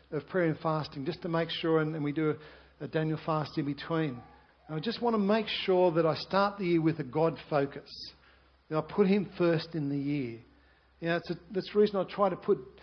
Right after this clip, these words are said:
two or three or four times a year, get away and do some, some fasting, three days of fasting, you know, prayer, and, and just try to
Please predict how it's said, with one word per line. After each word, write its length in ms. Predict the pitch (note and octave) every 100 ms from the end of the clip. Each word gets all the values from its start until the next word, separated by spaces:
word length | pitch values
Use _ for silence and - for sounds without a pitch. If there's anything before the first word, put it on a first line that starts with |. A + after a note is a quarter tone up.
| - -
two 140 | G3+
or 80 | F#3
three 220 | - F#3+
or 60 | F#3
four 220 | G3 F#3
times 300 | F#3 F#3 D#3+
a 40 |
year, 120 | F3+
get 160 | E3 F#3
away 320 | F3+ F3+ F#3
and 160 | F3+ D#3+
do 120 | F3+
some, 300 | F3 F3 E3 - -
some 120 | D#3+
fasting, 500 | F#3 F#3 F3+ - C#3+ B2+
three 140 | F#3
days 240 | F3 F3 D#3+
of 80 | D#3+
fasting, 500 | E3+ F3 E3+ - D3
you 80 | D3+
know, 180 | E3 E3+ - - -
prayer, 500 | - F3+ F#3+ F#3 D#3+
and, 160 | C3+ C#3+
and 180 | E3 D#3
just 200 | F3+ -
try 180 | G3
to 80 | F#3